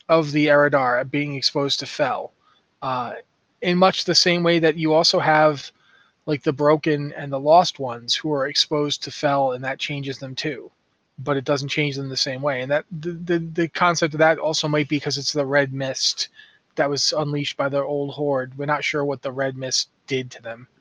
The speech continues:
and what it, what it was. It's possibly related to the same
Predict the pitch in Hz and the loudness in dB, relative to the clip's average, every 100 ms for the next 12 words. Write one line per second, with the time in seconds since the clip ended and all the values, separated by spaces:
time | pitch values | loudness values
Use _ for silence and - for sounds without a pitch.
0 | _ _ _ - 147 135 135 147 143 135 | _ _ _ -8 -4 -2 -2 -4 -6 -6
1 | 143 143 131 127 131 - - 165 165 160 | -6 -6 -6 -6 -8 -4 4 4 6 0
2 | 151 147 143 139 135 135 131 - 151 135 | -2 0 0 0 -4 -10 -8 -4 -2 -2
3 | 135 | -8